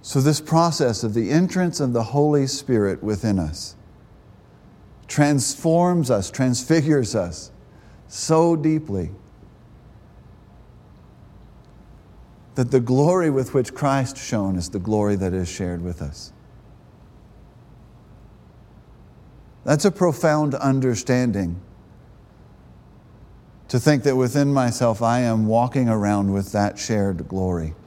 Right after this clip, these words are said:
I have been transfigured into that image. You know, in Romans six, it says Christ was raised. I think it's six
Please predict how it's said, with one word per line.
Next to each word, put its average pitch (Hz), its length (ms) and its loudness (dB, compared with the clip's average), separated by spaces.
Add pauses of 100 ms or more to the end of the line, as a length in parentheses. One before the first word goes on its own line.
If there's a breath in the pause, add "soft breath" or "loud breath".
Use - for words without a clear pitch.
(1160)
I 120 40 0
have 127 260 2
been 117 180 2
transfigured 117 840 0
into 101 320 -2
that 98 280 0
image. 104 500 -4 (3250)
You 139 80 2
know, 135 140 6
in 120 160 0 (1600 loud breath)
Romans 156 360 4
six, 139 280 0
it 123 80 -2
says 120 260 0
Christ 123 480 -2
was 110 180 -2
raised. 101 760 0 (240)
I - 40 -20
think 110 160 -4
it's 95 140 -4
six - 460 -8